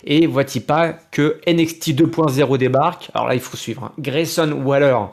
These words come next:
qui est donc une des stars montantes, hein, des rookies, euh, à l'honneur du nouveau, de nouvelle version du show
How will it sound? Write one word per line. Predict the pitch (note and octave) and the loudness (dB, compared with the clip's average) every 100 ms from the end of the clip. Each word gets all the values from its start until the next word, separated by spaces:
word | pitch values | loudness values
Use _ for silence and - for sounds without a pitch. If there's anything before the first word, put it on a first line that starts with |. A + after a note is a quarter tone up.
| - - _ _ _ | -14 -20 _ _ _
qui | - B2 B2 | -6 0 4
est | C3 C3 | 4 2
donc | A#2+ - | -2 -4
une | A#2+ A2+ | -8 -4
des | A2+ | -4
stars | - D#3 B2 | -2 -2 2
montantes, | B2 C3 C3 E3 D3+ A#2 | 2 0 2 2 2 0
hein, | A2+ | 0
des | A2 | 0
rookies, | G#2+ B2+ C3 - D3 | 0 -2 -2 -2 0
euh, | A2 G2 - - _ - | 0 0 -10 -20 _ -4
à | C3 | 0
l'honneur | C3+ C3+ C#3 C3+ G#2+ | 2 2 2 2 -2
du | G#2+ A#2+ | -8 -6
nouveau, | A#2+ B2 B2 B2 A2+ | -4 -4 0 0 0
de | A2+ | -2
nouvelle | A2+ A2+ | 0 -2
version | G#2+ C3 - F3+ | -2 -4 -2 -4
du | C3 A2+ | -2 -4
show | - B2+ | 0 -2